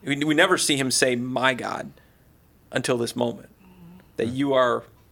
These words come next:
Speaker 1: you are my God. You are the God of Jacob. You're the God of Israel as well. Man, what a, what a great story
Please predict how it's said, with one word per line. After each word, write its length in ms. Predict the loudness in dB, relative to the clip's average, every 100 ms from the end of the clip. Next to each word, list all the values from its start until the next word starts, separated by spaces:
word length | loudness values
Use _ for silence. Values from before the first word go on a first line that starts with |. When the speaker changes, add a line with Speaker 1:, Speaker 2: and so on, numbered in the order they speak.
| -8
Speaker 1:
you 160 | -2 0
are 100 | 0
my 520 | -4 -4 -4 -6 -10 -12
God. 360 | -10 -10 -10 -14 -18 -12
You 140 | -4 -2
are 100 | 0
the 120 | -2
God 320 | -2 0 0
of 180 | -4 -8 -18 _
Jacob. 640 | -6 0 0 0 -6 -8 -4
You're 120 | -2
the 80 | 0
God 220 | -2 -4
of 80 | -6 -4
Israel 680 | -4 -2 -8 -10 -12 -14 -20 _ _ _ _ _ -6
as 220 | -4 -2 -2
well. 340 | -2 -4 -10 -18 _ _ _ _ _ _ _ _ -10
Man, 260 | 4 4 6
what 120 | 4
a, 80 | 4
what 140 | 2 0
a 40 |
great 320 | 4 4 4
story 800 | -2 -4 0 0 2 -2 -6 -14